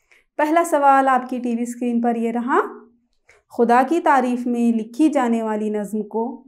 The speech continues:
क्या कहते हैं? बिल्कुल सही जवाब दिया आपने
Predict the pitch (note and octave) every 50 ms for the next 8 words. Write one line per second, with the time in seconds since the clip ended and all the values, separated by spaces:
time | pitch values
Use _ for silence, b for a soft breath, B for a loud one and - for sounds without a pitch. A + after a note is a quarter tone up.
0 | _ _ - D4+ D4+ D#4 D#4 D#4 A#3+ A#3+ B3 A#3+ A#3 G#3+ G#3 G3+ G3+ G3+ G3+ G3+
1 | - - _ _ _ _ _ _ _ _ _ b b b b b b b b b
2 | b _ - B3 C#4 D4 C#4+ E4 E4 D#4+ E4 D4 C4+ C4+ C#4 - C4 B3+ B3 A#3+
3 | A#3+ A3 G#3+ A#3+ A#3+ A#3+ A#3 A3+ A3+ - C4 C#4 E4+